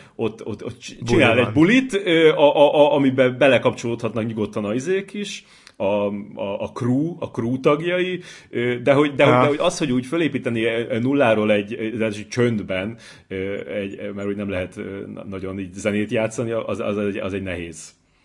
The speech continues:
Speaker 1: hogy az aztán hi-, hi-, hiteles
Speaker 2: Igen.
Speaker 1: legyen.
Speaker 2: Igen, hát vagy van ez, vagy pedig nagyon kitalálod. Nem tudom.
Speaker 1: Mhm.
Speaker 2: De úgy valahogy a kettő között nem nagyon van semmi. <laughs>
Speaker 1: Aha.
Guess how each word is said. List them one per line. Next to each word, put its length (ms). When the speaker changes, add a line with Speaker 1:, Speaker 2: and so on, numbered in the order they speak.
Speaker 1:
hogy 160
az 120
aztán 220
hi-, 120
hi-, 120
hiteles 420
Speaker 2:
Igen. 160
Speaker 1:
legyen. 300
Speaker 2:
Igen, 300
hát 120
vagy 240
van 140
ez, 260
vagy 140
pedig 200
nagyon 500
kitalálod. 760
Nem 200
tudom. 280
Speaker 1:
Mhm. 140
Speaker 2:
De 160
úgy 120
valahogy 320
a 60
kettő 340
között 280
nem 160
nagyon 300
van 240
semmi. 380
<laughs> 0
Speaker 1:
Aha. 400